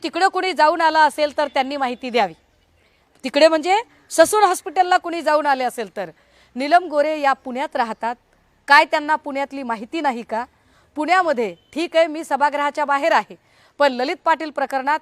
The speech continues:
माझ्यासोबतच इतक्या ताकदीने हा मुद्दा लावून धरणारे काँग्रेसचे आमदार रवींद्र धंगेकर त्या सभागृहात होते. नीलम गोरे यांनी रवींद्र धंगेकर यांना सभागृहामध्ये आपण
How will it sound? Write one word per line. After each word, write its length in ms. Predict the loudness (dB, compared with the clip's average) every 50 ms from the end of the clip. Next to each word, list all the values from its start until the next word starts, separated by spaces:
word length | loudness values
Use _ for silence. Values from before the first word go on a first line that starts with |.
| -6
माझ्यासोबतच 800 | -6 -6 -4 -4 -4 -6 -4 -4 -6 -6 -6 -6 -6 -6 -8 -8 -10
इतक्या 260 | -14 _ -4 -4 -4
ताकदीने 520 | -2 _ -2 -2 -2 -4 -8 -8 -6 -6
हा 160 | -4 -2 -2
मुद्दा 300 | -4 -4 -4 -4 -4 -2
लावून 260 | -2 -2 -2 -4 -6 -8
धरणारे 340 | -10 -8 -8 -6 -6 -6 -4 -4
काँग्रेसचे 460 | -4 -6 -6 -6 -10 -12 -8 -6 -4
आमदार 380 | -2 -2 -2 -2 0 0 0 0 -4 _ _ _ _ -2
रवींद्र 340 | 2 2 2 2 0 -2 -2
धंगेकर 440 | -4 -4 -4 -4 -6 -4 -6 -6
त्या 160 | -6 -6 -8 -6
सभागृहात 540 | -4 0 2 2 2 4 4 2 2 0 -2
होते. 340 | -4 -4 -4 -6 -6 -6 -8 _ _ _ _ _ _ -8
नीलम 320 | -6 -4 -2 -2 -2 -2
गोरे 400 | -2 -2 -2 0 0 -2 -2 -2
यांनी 480 | -4 -6 -6 -6 -8 -10 -10 -10 -12 -12 -12
रवींद्र 380 | -10 -10 -10 -10 -8 -6 -6 -6
धंगेकर 580 | -6 -6 -8 -10 -10 -10 -10 -10 -10 -10 -10 -10
यांना 440 | -10 -10 -10 -10 -8 -10 -10 -10
सभागृहामध्ये 960 | -10 -12 -10 -6 -6 -6 -4 -4 -6 -6 -6 -6 -8 -8 -4 2 4 4 4 2 0 _ -20 -20 _ _
आपण 380 | 0 2 2 6 6 4 4 4